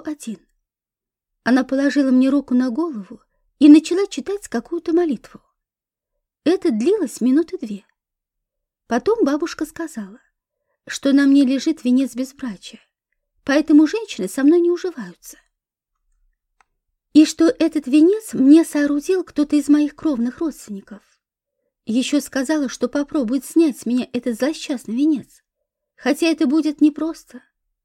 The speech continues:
потому что эта порча на мне очень старая. Сначала я, конечно, не поверил бабушкиным словам.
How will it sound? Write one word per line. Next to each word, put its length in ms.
потому 420
что 220
эта 380
порча 420
на 140
мне 320
очень 340
старая. 400
Сначала 500
я, 120
конечно, 440
не 120
поверил 460
бабушкиным 560
словам. 420